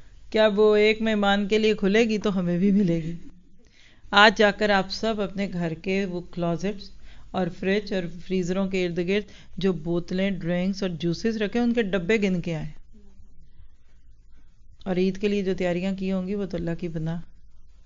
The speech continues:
हमारी जगह ही नहीं रहती, हमारे घर में इतना सामान आता है। आज चीज़ें ज़्यादा हो गई, महंगी चीज़ अब महंगी है, लेकिन value कोई नहीं रही। आपके fridge में तीन चार किस्म की आइसक्रीम तो रहेगी, पाँच छः किस्म की सब्जी,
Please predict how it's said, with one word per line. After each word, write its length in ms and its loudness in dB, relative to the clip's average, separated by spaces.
हमारी 280 2
जगह 200 0
ही 60 2
नहीं 120 0
रहती, 220 -4
हमारे 220 -6
घर 140 -4
में 120 -4
इतना 200 -4
सामान 380 -4
आता 220 -6
है। 60 -10
आज 160 2
चीज़ें 280 0
ज़्यादा 340 4
हो 160 4
गई, 240 -4
महंगी 360 6
चीज़ 220 4
अब 160 2
महंगी 260 2
है, 140 -4
लेकिन 180 -2
value 300 2
कोई 160 -2
नहीं 160 -6
रही। 160 -10
आपके 260 4
fridge 220 2
में 160 2
तीन 240 0
चार 240 2
किस्म 280 -4
की 80 0
आइसक्रीम 360 -2
तो 120 -4
रहेगी, 480 -4
पाँच 220 4
छः 120 2
किस्म 260 0
की 140 -4
सब्जी, 480 -4